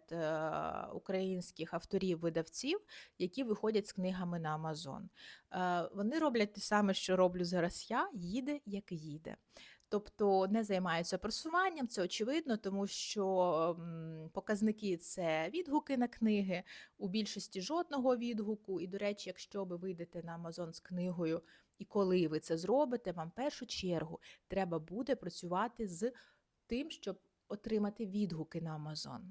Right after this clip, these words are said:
Там своя система, це не може написати прям кожна людина відгук. Є, м, критерії, за якими можна залишити відгук. Але я вам вже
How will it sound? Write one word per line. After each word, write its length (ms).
Там 240
своя 380
система, 760
це 260
не 180
може 440
написати 520
прям 300
кожна 300
людина 380
відгук. 640
Є, 440
м, 640
критерії, 720
за 100
якими 420
можна 340
залишити 480
відгук. 460
Але 480
я 120
вам 100
вже 140